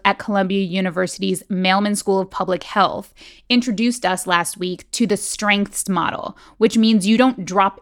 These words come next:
into a location and take over and save the day. Instead, you provide support based on what's already happening on the ground. You look to locals and enhance their strengths via extra hands or extra finances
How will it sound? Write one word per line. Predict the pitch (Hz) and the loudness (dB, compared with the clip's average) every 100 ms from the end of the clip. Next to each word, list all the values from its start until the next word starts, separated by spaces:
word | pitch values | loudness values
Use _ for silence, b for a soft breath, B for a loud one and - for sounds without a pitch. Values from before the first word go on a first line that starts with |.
| - | -2
into | 226 233 226 202 | 4 4 4 2
a | |
location | 196 185 - 202 - 196 - | 2 2 2 0 2 0 -2
and | 196 - | -4 -6
take | - 190 196 | -2 -2 2
over | 190 175 185 175 | 2 4 4 4
and | 202 185 | 0 -2
save | 185 180 | 0 -2
the | 160 | 0
day. | 165 - - - B B B | -2 -2 -6 -16 B B B
Instead, | 220 214 - 320 254 214 - | 2 2 4 6 8 8 4
you | 208 | 0
provide | 214 208 190 190 | 0 4 4 4
support | - - 220 208 180 - - | 0 -4 0 4 4 0 0
based | 196 196 | 2 2
on | 196 190 | 2 0
what's | 185 - | -2 0
already | 202 190 196 180 | 2 4 4 2
happening | - - 294 285 196 180 175 - | -4 0 0 2 0 2 -2 -2
on | 185 165 | -2 -2
the | |
ground. | 156 170 - - - b b b b | -2 -2 -4 -10 -18 b b b b
You | 220 | 2
look | 220 196 277 - | 4 4 4 4
to | - 233 | -2 2
locals | 196 208 202 185 175 - - | 6 4 6 2 2 -2 0
and | 208 | 2
enhance | 196 190 - 196 185 190 - | 4 0 -2 0 0 0 -6
their | 175 160 185 | -4 -2 -2
strengths | - - 359 160 - - - - b b b - | -4 -2 2 2 0 -10 -10 -10 b b b -4
via | 226 214 196 | 4 6 4
extra | 196 - 190 175 | 0 -8 -6 -6
hands | 226 214 208 202 190 | 2 4 4 2 0
or | 190 | 0
extra | 175 185 196 | 0 -2 -8
finances | - 190 202 190 185 185 190 185 175 | -4 -2 0 0 -2 -2 0 0 -2